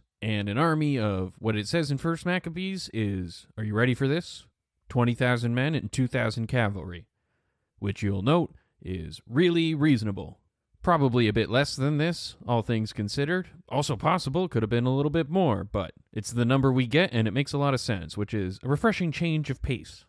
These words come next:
Remember that Bacchides has been in Judea before,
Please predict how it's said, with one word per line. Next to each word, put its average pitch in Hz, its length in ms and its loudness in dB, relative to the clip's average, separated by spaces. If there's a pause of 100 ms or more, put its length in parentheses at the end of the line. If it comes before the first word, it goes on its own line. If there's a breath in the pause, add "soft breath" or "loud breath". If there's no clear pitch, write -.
(160)
Remember 127 920 0
that 95 320 -6
Bacchides 147 460 -2
has 135 120 -6
been 131 380 0
in 98 340 -2
Judea 107 440 0
before, 87 600 -10